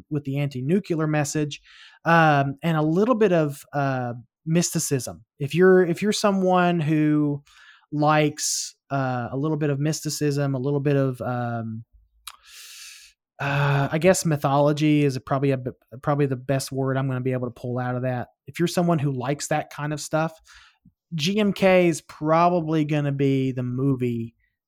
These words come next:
the movie for you. Um, if,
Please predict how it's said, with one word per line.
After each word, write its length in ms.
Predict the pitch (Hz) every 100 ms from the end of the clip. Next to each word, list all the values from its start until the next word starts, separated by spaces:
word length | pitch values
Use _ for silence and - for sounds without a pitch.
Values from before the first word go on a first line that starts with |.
| -
the 220 | 143 139
movie 420 | 139 151 151 143
for 220 | 123 127 120
you. 440 | 113 117 131 - _ _ - - _
Um, 680 | 147 156 143 135 127 120 113 _ _ _ _ _ _ _ _ _ _ _ _ _ - _ -
if, 560 | 185 175 170 160 -